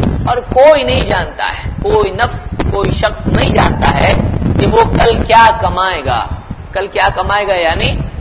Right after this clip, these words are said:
چاہے وہ مال کے اعتبار سے ہو یا اعمال کے اعتبار سے ہو،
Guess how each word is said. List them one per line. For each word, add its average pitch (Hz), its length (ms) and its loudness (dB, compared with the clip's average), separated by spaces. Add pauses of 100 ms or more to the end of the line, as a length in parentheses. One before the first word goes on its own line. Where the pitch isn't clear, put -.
(160)
چاہے 214 280 4
وہ 226 180 2 (100)
مال 185 260 2
کے 220 140 0
اعتبار 208 500 2
سے 220 60 2
ہو 226 360 2
یا 196 100 4
اعمال - 520 2
کے - 140 2
اعتبار - 460 0
سے - 60 -8
ہو، - 160 -6